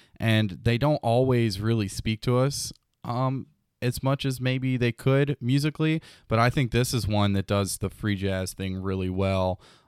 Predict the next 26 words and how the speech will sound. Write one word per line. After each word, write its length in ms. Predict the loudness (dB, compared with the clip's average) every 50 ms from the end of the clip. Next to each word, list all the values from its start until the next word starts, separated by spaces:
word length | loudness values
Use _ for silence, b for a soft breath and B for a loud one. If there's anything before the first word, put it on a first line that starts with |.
| b
Um, 440 | -6 -2 -2 0 0 -2 -2 -4 -6 -6
and 140 | -4 -2 -2
Lakecia's 420 | -2 -2 -2 -2 -2 -2 -4 -4
playing 340 | 2 2 2 4 4 0 -2
is 120 | -4 -6
just 200 | -6 -6 -6 -4
so 260 | 0 2 2 2 2 2
awesome. 460 | 0 -2 -2 -2 -4 -6 -8 -8 -8
She's 400 | -10 -8 -8 -8 -6 -8 -10 -12
confident, 720 | -10 -4 -2 0 0 0 -2 -2 -2 -2 0 -2 -2 -4 -4
unafraid, 800 | -2 -2 -2 -2 -2 -2 -2 -2 0 0 0 -2 -2 -4 -6 b b b b b b b -4
and 480 | -2 0 0 0 0 -2 -4 -4 -6 -8 -12 -10
yeah, 300 | -4 -2 -2 0 -2 -2 -4
I 80 | -4 -2
mean, 160 | -2 -2 -2
just 240 | -2 -4 -6 -6 -10
this 280 | -6 -4 -2 -2 0 0
album 340 | 0 2 2 2 0 0 -2
is 100 | -4 -4
so 280 | -4 -2 0 0 0
great 340 | 0 -2 -2 -2 -2 -2 -4
in 100 | -4 -6
general, 460 | -4 -2 -2 -2 0 0 0 0 0
and, 140 | 0 -2 -2 -2
uh, 140 | -2 -2
definitely 560 | -2 -2 -2 -2 -2 -2 -2 -2 -2 -4 -6